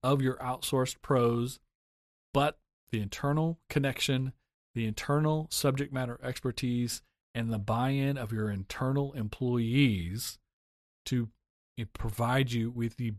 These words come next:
best decision-making process, because you have the most information from the right people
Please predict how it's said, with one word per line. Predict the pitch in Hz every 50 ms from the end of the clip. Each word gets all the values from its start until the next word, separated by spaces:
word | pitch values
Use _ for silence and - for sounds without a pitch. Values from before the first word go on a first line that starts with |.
| -
best | - 117 117 131 151 - - _
decision-making | - 139 - - - 139 131 139 139 131 123 123 117 113 - 127 120
process, | 110 - - 113 104 101 98 - - 101 98 101 98 - - _ _ _ _ _
because | 113 113 104 95
you | 107 101
have | 98 98
the | 101
most | 98 101 113 135 156 147 -
information | - 135 - - 123 117 117 113 110 - - 117 113 117 - _
from | 107 101 98
the | 101 101
right | 95 95 101 104 113 123 131 -
people | - - 117 107 - 113 107 107 107